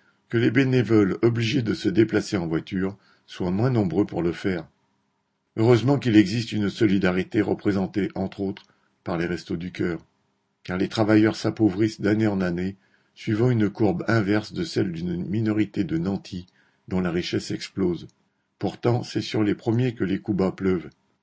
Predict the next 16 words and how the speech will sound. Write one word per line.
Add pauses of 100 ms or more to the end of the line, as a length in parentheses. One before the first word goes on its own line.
Baisse
des
allocations, (420)
pression
pour
faire
accepter
n'importe
quel
emploi
à
n'importe
quel
salaire,
et
cetera.